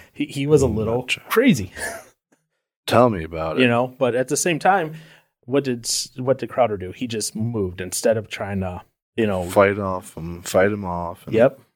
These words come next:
Speaker 1: You know, could Crowder, if he really wanted to do, do something? Yes, he could have. D C security was right there. White House security was right there. You know,
Speaker 2: <sighs>
Speaker 1: Secret Service was there and eventually intervened with the crazy guy.
Speaker 2: Yeah.
Speaker 1: But, you know,
Speaker 2: Yeah.
Speaker 1: but Crowder didn't, wasn't like,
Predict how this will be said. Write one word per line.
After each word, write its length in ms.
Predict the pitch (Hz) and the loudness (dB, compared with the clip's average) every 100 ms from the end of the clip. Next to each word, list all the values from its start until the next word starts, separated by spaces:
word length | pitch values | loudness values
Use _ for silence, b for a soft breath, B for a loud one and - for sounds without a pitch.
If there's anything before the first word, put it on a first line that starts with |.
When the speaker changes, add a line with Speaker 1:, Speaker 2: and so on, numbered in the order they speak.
| _ _ | _ _
Speaker 1:
You 120 | 135 | 0
know, 280 | 120 101 104 | 2 2 0
could 260 | - 143 135 | 0 0 0
Crowder, 520 | - 107 131 151 143 | -6 -4 -2 -2 -4
if 140 | 123 | -6
he 100 | - | -6
really 180 | 113 113 | -8 -6
wanted 320 | 110 113 110 104 | -6 -6 -6 -4
to 100 | 143 | -4
do, 20 | - - | -4 -2
do 140 | 160 | -2
something? 360 | - 175 196 196 | -2 -4 -4 -2
Yes, 280 | 220 123 - | 0 0 0
he 80 | |
could 240 | 127 165 135 | -4 -2 -2
have. 260 | 90 - _ | -4 -8 _
D 140 | - 113 | -4 -2
C 160 | - | -2
security 380 | 123 - 131 113 | -6 -6 -6 -4
was 200 | 104 95 | -4 -4
right 220 | 95 101 | -4 -4
there. 280 | - 98 92 | -6 -10 -6
White 180 | - 131 | 2 2
House 160 | 120 98 | 2 -2
security 320 | 110 - 95 | -6 -6 -6
was 160 | 92 90 | -6 -8
right 200 | 87 - | -12 -12
there. 240 | - - _ _ _ _ _ | -16 -16 _ _ _ _ _
You 120 | - | -16
know, 380 | 82 82 107 98 | -6 -2 0 0
Speaker 2:
<sighs> 40 | 87 | -2
Speaker 1:
Secret 360 | - 170 180 | 0 0 0
Service 440 | - 196 233 - 117 | -2 -2 0 -2 -6
was 120 | 107 | -6
there 100 | 107 | -6
and 80 | 104 | -4
eventually 360 | 104 139 127 | -4 -6 -6
intervened 420 | 117 113 107 139 117 | -8 -6 -6 -6 -8
with 100 | - | -10
the 80 | |
crazy 340 | - 120 98 104 | -4 -4 -4 -6
guy. 300 | 95 - - _ _ - | -10 -10 -14 _ _ -2
Speaker 2:
Yeah. 260 | 95 92 - _ _ - | 4 6 4 _ _ -6
Speaker 1:
But, 340 | 107 98 - _ _ - | -4 -4 -8 _ _ -6
you 100 | 127 | -2
know, 240 | 117 107 107 | 0 0 -2
Speaker 2:
Yeah. 340 | 92 104 87 - | 0 0 0 -6
Speaker 1:
but 220 | 127 113 - | -6 -4 0
Crowder 300 | 131 127 117 | 2 2 0
didn't, 240 | 117 110 | -8 -8
wasn't 260 | 113 113 104 | -8 -8 -6
like, 260 | 107 104 | -8 -8